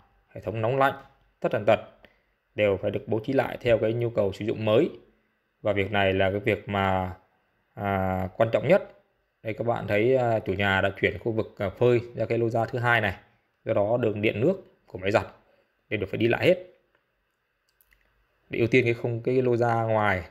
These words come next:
để làm, à, khu vực, à, à, sảnh chơi, liên thông với phòng bếp và khách. Hệ thống này phải đục đẽo nhiều. Do đó đây là đầu ti-, đầu tiên chúng ta cần phải làm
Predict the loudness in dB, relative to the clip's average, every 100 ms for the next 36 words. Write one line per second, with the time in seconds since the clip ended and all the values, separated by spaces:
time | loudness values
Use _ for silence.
0 | -10 -6 -4 -4 -6 -4 -4 -6 -6 -8
1 | -4 -2 -2 -2 -6 -18 _ _ _ _
2 | _ _ _ _ -8 -6 -2 -2 0 4
3 | 4 2 -6 -20 _ _ _ _ _ -10
4 | -8 -6 -6 -6 -2 -2 -2 -2 -2 -4
5 | -18 -20 _ _ _ _ _ _ _ _
6 | _ _ _ -2 0 2 4 4 4 2
7 | -2 -4 -4 0 0 2 2 2 -2 _
8 | _ -6 -2 0 0 0 -2 -8 _ -4
9 | 0 2 2 -2 -4 -2 0 4 2 0
10 | -16 _ _ _ _ _ _ -12 -4 -2
11 | 0 0 -2 -4 -2 0 0